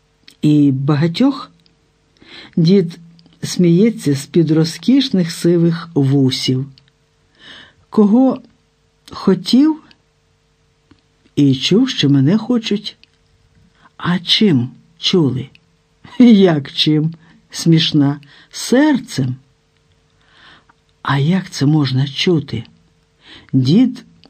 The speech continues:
розгрібає жар, ніби й уваги на мене не звертає.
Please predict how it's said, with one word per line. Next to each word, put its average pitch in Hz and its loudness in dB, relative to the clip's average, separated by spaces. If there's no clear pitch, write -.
розгрібає 135 0
жар, 135 -2
ніби 180 4
й 196 4
уваги 147 2
на 143 4
мене 139 2
не 143 4
звертає. 131 -2